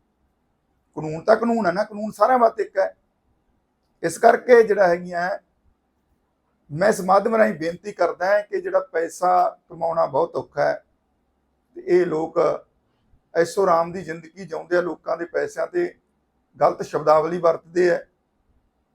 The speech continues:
ਗਾਲੀ ਗਲੋਚ ਕਰਦੇ ਆ, ਕੁੱਟ ਕੇ ਅਗਲੇ ਤੋਂ ਪੈਸੇ ਲੈਂਦੇ ਆ, ਤੇ ਫਿਰ ਮੁਸਕਰੀਆਂ ਹੱਸਦੇ ਆ।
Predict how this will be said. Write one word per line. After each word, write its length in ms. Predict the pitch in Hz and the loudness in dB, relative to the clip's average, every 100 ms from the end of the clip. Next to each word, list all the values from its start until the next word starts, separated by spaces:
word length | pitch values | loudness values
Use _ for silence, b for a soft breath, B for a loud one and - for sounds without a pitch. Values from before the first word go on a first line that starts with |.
| - | -8
ਗਾਲੀ 200 | 135 147 | -2 -2
ਗਲੋਚ 300 | 180 180 175 | 0 -2 -2
ਕਰਦੇ 420 | 175 175 165 175 165 | 0 -2 0 0 0
ਆ, 100 | - - _ _ _ _ _ _ - | -4 -10 _ _ _ _ _ _ -8
ਕੁੱਟ 220 | 165 - | -8 -6
ਕੇ 220 | 170 180 | 0 2
ਅਗਲੇ 160 | 170 175 | 2 -2
ਤੋਂ 120 | 180 | -4
ਪੈਸੇ 360 | 180 165 - 175 | -2 -2 -2 -4
ਲੈਂਦੇ 400 | 175 180 180 175 | -4 -2 0 0
ਆ, 100 | - _ _ _ _ _ _ _ _ _ | -4 _ _ _ _ _ _ _ _ _
ਤੇ 80 | - | -16
ਫਿਰ 600 | - 156 185 190 180 - _ _ _ _ 147 | -6 0 4 4 2 -4 _ _ _ _ -10
ਮੁਸਕਰੀਆਂ 600 | 147 - 165 160 180 185 - | -10 -6 -6 -4 -4 -6 -4
ਹੱਸਦੇ 360 | 170 139 120 | -6 -4 -8
ਆ। 80 | 107 | -8